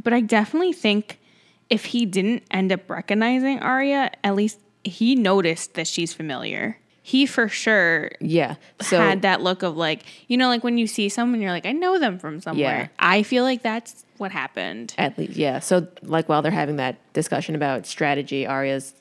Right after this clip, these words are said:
Speaker 2: like, cleaning up the table and serving them.
Speaker 1: Yeah.
Speaker 2: And then, uh, this little fool spills wine on Baelish's hand. <laughs>
Speaker 1: And he looks right up at her and she's like, "Meh."
Speaker 2: Oh. So
Speaker 1: Yeah.
Speaker 2: that's what happened.
Speaker 1: Mm-hmm.
Speaker 2: And that's why we maybe recognize Arya.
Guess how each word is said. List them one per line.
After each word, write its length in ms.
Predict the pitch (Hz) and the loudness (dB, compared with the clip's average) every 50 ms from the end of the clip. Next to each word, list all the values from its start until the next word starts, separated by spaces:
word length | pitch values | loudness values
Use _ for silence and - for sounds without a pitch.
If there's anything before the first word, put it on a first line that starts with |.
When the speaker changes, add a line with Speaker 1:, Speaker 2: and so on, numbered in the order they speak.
| _ - - | _ -16 -10
Speaker 2:
like, 160 | - 139 139 | -8 -8 -8
cleaning 300 | - - 165 156 139 139 | -4 -4 -4 -4 -4 -4
up 80 | 135 - | -8 -8
the 40 | - | -6
table 220 | - 147 143 - 135 | -6 -4 -4 -4 -6
and 100 | 143 - | -6 -4
serving 280 | - 156 139 131 135 139 | -4 -4 -4 -4 -4 -4
them. 280 | 139 135 135 135 - - _ _ - - | -4 -4 -6 -8 -10 -14 _ _ -16 -12
Speaker 1:
Yeah. 400 | 220 208 190 175 135 98 - - | -8 -6 -4 -4 -2 -2 -4 -2
Speaker 2:
And 80 | - - | 0 0
then, 380 | 170 165 156 151 151 147 147 143 | 2 2 2 0 0 -2 -2 -2
uh, 500 | 139 139 139 135 135 135 131 123 - - - _ _ _ _ _ - | -2 0 -2 -2 -2 -4 -6 -8 -10 -12 -16 _ _ _ _ _ -2
this 200 | 170 196 202 - | 0 0 0 2
little 260 | 226 233 220 208 208 | 2 2 4 2 2
fool 360 | 208 - - 208 185 170 175 | 0 0 0 2 2 2 2
spills 460 | - - - 180 165 165 160 165 - 175 | 0 2 2 4 4 4 2 0 -2 0
wine 320 | 165 165 170 180 202 180 | 2 2 4 4 4 4
on 160 | 165 151 156 | 4 2 2
Baelish's 400 | 147 151 147 147 156 - 170 165 | 2 2 2 2 2 2 2 2
hand. 460 | 285 269 - 151 - 311 311 403 - 349 339 | 4 4 4 4 4 4 4 4 2 2 2
<laughs> 40 | - 415 427 381 359 - - - | 2 2 0 0 -2 -6 -2 2
Speaker 1:
And 120 | 240 240 233 | 4 4 6
he 160 | 247 254 233 | 4 4 2
looks 320 | 214 220 226 220 - - - - 208 | 2 2 0 0 -2 -6 -12 -12 -8
right 180 | 165 165 208 240 | -4 -2 0 0
up 160 | 254 233 - | 0 0 0
at 120 | 208 196 | 0 0
her 160 | 185 175 175 | 0 0 -2
and 120 | 165 180 196 | -2 -4 -4
she's 200 | - 196 185 190 | -4 -4 -2 -2
like, 180 | 185 165 - | -4 -4 -4
"Meh." 220 | 247 302 359 359 339 | -6 -4 -4 0 2
Speaker 2:
Oh. 240 | 269 254 233 240 240 240 - - - - - - - - - _ | 4 4 4 4 2 -2 -8 -20 -20 -20 -20 -20 -20 -20 -20 _
So 160 | - - - | -6 -4 -2
Speaker 1:
Yeah. 140 | 185 170 170 170 | 2 2 2 2
Speaker 2:
that's 140 | 170 - | 2 0
what 100 | 170 156 | -2 -2
happened. 540 | 196 - 131 135 - - 151 147 147 156 - - _ _ | -2 -4 -4 -6 -6 -8 -8 -8 -8 -10 -12 -16 _ _
Speaker 1:
Mm-hmm. 200 | 262 254 226 254 240 | -2 0 2 2 2
Speaker 2:
And 100 | 220 208 | 2 2
that's 220 | 151 - - - 165 | 2 0 -2 -2 -4
why 100 | 147 147 | -4 -2
we 280 | 139 151 151 156 147 - _ _ _ | -2 -2 -2 -4 -4 -8 _ _ _
maybe 320 | - 165 165 160 147 147 151 | -4 -2 -2 0 -2 -2 -4
recognize 560 | - - - - _ - 160 156 143 147 - | -4 -6 -6 -8 _ -6 -4 -4 -4 -4 -4
Arya. 460 | - 67 65 67 67 - 151 165 | -4 -6 -4 -6 -6 -8 -8 -10